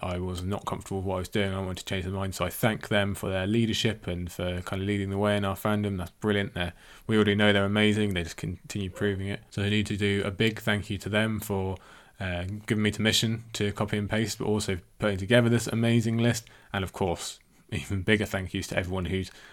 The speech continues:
actually, you know, contributed and made things that are in this list. I'm not gonna sit and read them all out to you right now because I want you to get on with reading them and using them and, um, putting them to good use. I'm just gonna tell you the, the titles here of what we've got in this,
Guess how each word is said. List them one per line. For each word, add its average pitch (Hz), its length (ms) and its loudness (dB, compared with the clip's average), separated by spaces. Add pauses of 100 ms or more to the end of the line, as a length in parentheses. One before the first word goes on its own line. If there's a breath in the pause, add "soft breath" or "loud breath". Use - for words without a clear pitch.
(200 loud breath)
actually, 92 460 -2 (720 soft breath)
you 92 80 -6
know, 82 100 -6
contributed 92 560 0
and 90 180 -4
made 98 240 0
things 87 280 -4
that - 100 -6
are 92 120 -4
in 95 120 -4
this 87 180 -6
list. 85 360 -6
I'm 101 80 0
not 120 120 6
gonna 117 280 4 (160)
sit - 240 2
and 117 160 2
read 131 140 6
them 120 120 4
all 123 140 4
out 131 200 2
to - 120 0
you 135 40 6
right 143 220 6
now 139 240 6
because 98 300 0
I 95 80 0
want 101 160 -4
you 95 80 -4
to 107 100 -4
get 104 160 -2
on 104 300 -2 (280 loud breath)
with 87 360 -4
reading 117 260 8
them 113 160 2
and 98 140 0
using 107 320 2
them 104 200 2
and, 90 400 -4
um, 87 240 -6
putting 95 200 -6
them 98 120 -4
to - 80 -10
good 98 220 -4
use. 104 260 0 (260 loud breath)
I'm 98 100 -2
just 98 120 -2
gonna 101 140 2
tell 104 220 4
you 98 220 2
the, 90 400 0
the 90 160 -8
titles 110 520 2
here 107 220 2
of 95 240 -6
what 104 180 -2
we've 95 220 -4
got 110 260 2
in 104 140 -2
this, - 400 -4